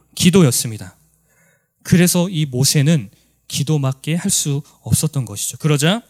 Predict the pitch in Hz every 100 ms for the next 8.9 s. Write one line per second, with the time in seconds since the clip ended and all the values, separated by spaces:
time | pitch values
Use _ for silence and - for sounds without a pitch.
0 | _ _ _ _ 147 220 208 185 175 170
1 | 175 175 170 160 156 240 220 220 - -
2 | 139 139 120 160 240 _ _ _ - -
3 | - - 202 247 - _ _ _ 107 101
4 | 185 208 208 156 160 117 139 160 131 -
5 | 127 117 - 170 110 _ _ _ - 220
6 | - 208 - 147 139 151 214 - - -
7 | 226 208 190 156 120 151 233 _ _ -
8 | 247 - 202 160 147 120 104 95